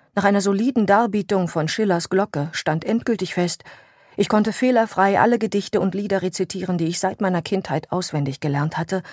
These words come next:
aber sobald Gott involviert war, streikte mein Gehirn.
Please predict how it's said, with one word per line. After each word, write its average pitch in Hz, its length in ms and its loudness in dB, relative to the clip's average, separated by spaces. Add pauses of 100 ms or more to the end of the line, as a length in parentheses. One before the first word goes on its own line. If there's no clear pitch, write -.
(420)
aber 156 180 0
sobald 208 480 0
Gott 208 240 0
involviert 160 540 0
war, 156 340 -4
streikte - 500 -2
mein 139 140 -6
Gehirn. - 380 -8